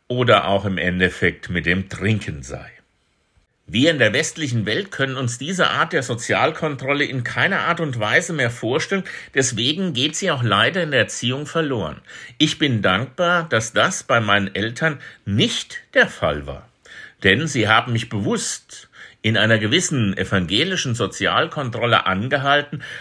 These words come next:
einerseits mich selbst durchzuboxen, aber auch andererseits mir bewusst zu sein, dass die Vergemeinschaftung ein wesentlicher Aspekt ist, um Evangelium,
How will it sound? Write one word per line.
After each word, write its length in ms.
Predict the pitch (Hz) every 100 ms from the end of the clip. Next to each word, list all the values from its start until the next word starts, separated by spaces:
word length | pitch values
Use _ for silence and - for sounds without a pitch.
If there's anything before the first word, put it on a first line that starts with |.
| -
einerseits 640 | 113 139 175 160 156 147 -
mich 200 | 127 -
selbst 880 | 185 196 - - - - - - -
durchzuboxen, 1000 | 85 98 - - 127 127 147 - 190 185 - - - -
aber 240 | 139 156
auch 140 | 147 156
andererseits 880 | 196 233 202 170 - 156 190 - - - - - - -
mir 160 | 135
bewusst 540 | 127 117 127 131 - -
zu 140 | 160
sein, 420 | 135 135 131 131 120 - -
dass 220 | 123 120
die 100 | 131
Vergemeinschaftung 1120 | 135 120 117 123 202 226 - 95 - 95 85
ein 220 | 82 82
wesentlicher 640 | 90 147 196 117 123 117 104
Aspekt 640 | 95 196 - 127 123 -
ist, 400 | - 131 123 - - - -
um 120 | 117
Evangelium, 960 | 110 104 104 82 101 156 165 165 160 139